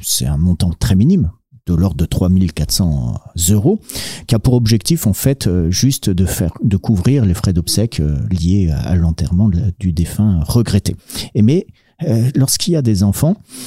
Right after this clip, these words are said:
bah, les enfants, eux, ils ont des dépenses qui vont être régulières, notamment les études,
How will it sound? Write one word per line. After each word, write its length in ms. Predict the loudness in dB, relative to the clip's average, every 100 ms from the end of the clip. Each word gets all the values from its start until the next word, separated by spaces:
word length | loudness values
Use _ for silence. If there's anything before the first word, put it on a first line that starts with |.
| -10 -8 -2
bah, 240 | 0 0 0
les 240 | 0 2
enfants, 320 | 2 2 0 2
eux, 160 | 2
ils 160 | 4 4
ont 80 | 2
des 140 | 2
dépenses 480 | 2 0 0 0 -2
qui 140 | -2
vont 120 | 0 0
être 120 | 0
régulières, 420 | 0 2 4 4
notamment 340 | 4 2 2
les 240 | 2 2 2
études, 500 | 0 0 2 2